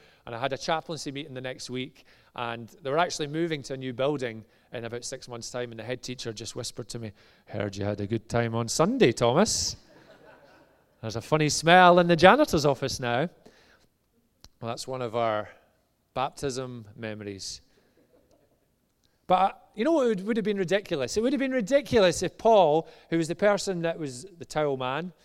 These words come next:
and who we were forever eternally grateful for, if he had been mopping and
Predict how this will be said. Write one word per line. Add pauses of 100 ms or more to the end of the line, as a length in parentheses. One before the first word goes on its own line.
(200)
and
who
we
were
forever (140)
eternally
grateful
for, (260)
if
he
had
been
mopping
and